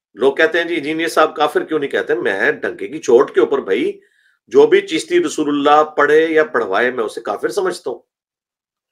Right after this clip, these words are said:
अगर कोई इमाम मस्जिद कहता है कि मैं चिश्ती रसूलुल्लाह को दुरुस्त समझता हूं, तो मेरे नजदीक वो काफिर है, मैं उसके पीछे नमाज भी नहीं पढ़ूंगा।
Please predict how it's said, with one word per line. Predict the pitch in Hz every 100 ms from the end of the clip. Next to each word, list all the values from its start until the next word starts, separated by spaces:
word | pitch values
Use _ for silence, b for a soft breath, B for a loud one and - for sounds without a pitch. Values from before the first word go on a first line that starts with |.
| _ _ -
अगर | 104 156 175
कोई | 180 175
इमाम | 143 160 151
मस्जिद | 139 160 165
कहता | 160 156
है | 165
कि | 165
मैं | 156 156
चिश्ती | 151 - 160
रसूलुल्लाह | 147 156 151
को | 156 175
दुरुस्त | 151 220 165
समझता | 135 113 98
हूं, | - _ _ _ _ _ _ -
तो | 120
मेरे | 135 143
नजदीक | 147 139 170
वो | 185
काफिर | 151 147 202 160
है, | 113
मैं | 123
उसके | 117 127
पीछे | 127 151
नमाज | 135 180
भी | 196
नहीं | 202
पढ़ूंगा। | 131 92 78